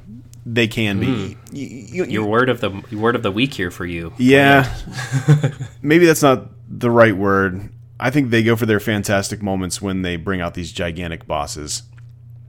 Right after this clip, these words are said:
Speaker 1: But in ev-, in the gameplay in between those bosses, there was n-, it was just kind of ho-hum, right? You, you're doing your grinding, you're getting your souls, you die, you have to go back, you have to get 'em again, you level up, blah, blah, blah.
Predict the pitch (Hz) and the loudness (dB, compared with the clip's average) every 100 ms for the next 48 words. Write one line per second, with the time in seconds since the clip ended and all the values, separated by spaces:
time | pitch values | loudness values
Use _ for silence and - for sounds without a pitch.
0 | - - - - 113 123 104 - - - | -20 -20 -18 -2 4 6 4 -4 -20 -20
1 | - 151 139 135 131 127 - 127 113 - | -10 -2 2 2 2 0 -2 -4 -4 -12
2 | - - - 135 131 127 107 113 117 113 | -20 -20 -4 0 2 2 2 0 0 0
3 | 110 101 78 98 - - 117 101 90 92 | -2 -2 -2 -6 -4 -2 0 0 -4 -4
4 | 82 80 - 78 78 90 92 85 95 - | -4 -4 -6 -12 -8 -6 -6 -6 -10 -8
5 | 107 101 107 104 - 113 101 92 - - | -6 -6 -6 -8 -4 -4 -2 -4 -10 -20
6 | - - - 113 90 87 69 - - 95 | -20 -16 0 0 0 -4 -10 -14 -6 -6
7 | 95 - - - - - 107 104 101 110 | -6 -12 -20 -20 -20 -10 -6 -6 -4 -2
8 | 110 127 127 107 110 110 107 101 101 101 | 2 4 4 4 2 2 2 0 0 -2
9 | - 98 92 90 87 92 92 87 - 95 | -4 -4 -4 -4 -2 0 2 0 -4 -6
10 | 85 82 87 82 90 80 73 78 80 80 | -6 -6 -10 -10 -10 -10 -10 -12 -10 -10
11 | 80 80 80 80 80 78 - 82 80 78 | -10 -10 -8 -8 -6 -8 -8 -8 -8 -8
12 | 80 73 | -8 -10